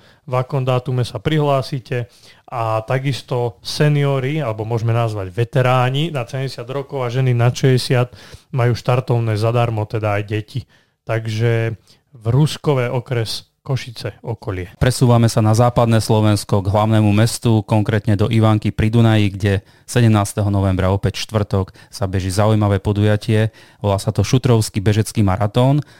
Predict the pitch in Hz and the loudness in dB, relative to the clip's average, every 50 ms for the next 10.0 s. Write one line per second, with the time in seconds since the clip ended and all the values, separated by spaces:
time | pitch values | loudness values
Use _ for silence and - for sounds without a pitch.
0 | _ _ - 110 101 95 110 104 - - 107 101 104 - - - 127 117 - 110 | _ _ -4 -2 0 0 0 0 0 0 0 0 0 -2 -2 -2 -2 0 0 0
1 | - - 98 98 95 90 101 95 101 95 - - - 98 92 92 98 98 101 - | 0 0 0 0 0 0 0 0 0 -2 -2 -4 -2 -2 0 0 0 0 0 0
2 | 120 113 117 117 117 110 101 98 95 95 95 95 98 98 101 98 92 98 92 - | 0 2 2 2 0 0 -2 -4 -4 -2 -2 -2 0 -2 -2 -2 -2 -4 -2 -2
3 | 104 - - 104 95 95 92 85 95 107 101 - - - - 101 101 98 95 98 | -6 -4 -2 -2 -2 -2 -2 -2 -2 -2 -2 -2 -6 -8 -4 -2 0 0 0 -2
4 | - - - - - - _ - - - - - 110 101 - - - 104 - - | -4 -8 -16 -20 -20 -20 _ -2 -2 0 2 2 0 0 -2 -4 -4 -4 -4 -2
5 | - 113 107 104 98 104 98 95 107 104 104 104 - - 107 95 92 98 104 107 | -2 0 0 2 2 0 0 0 0 0 0 0 -2 -2 -4 -2 0 0 -2 -2
6 | - - - 120 107 98 - - 104 98 - - 107 101 95 - - 98 - 104 | -2 -2 0 0 0 0 0 -2 -2 -2 -2 -2 -2 -2 -2 -2 -2 -2 -2 -4
7 | - - 117 95 92 92 107 110 117 - - 117 110 110 107 - - - - - | -2 -2 -2 -2 0 0 0 0 0 0 2 2 2 2 0 -2 -6 -12 -6 -2
8 | 117 120 - - 117 - 113 107 104 - 104 98 - - - 120 120 - - 117 | -2 0 0 0 0 0 0 0 0 2 0 0 0 -2 -2 -2 0 0 0 2
9 | 104 104 98 95 - - 135 127 120 120 117 110 - 110 110 107 104 104 104 | 2 2 0 -2 -2 0 2 2 4 4 2 2 2 2 2 2 2 2 0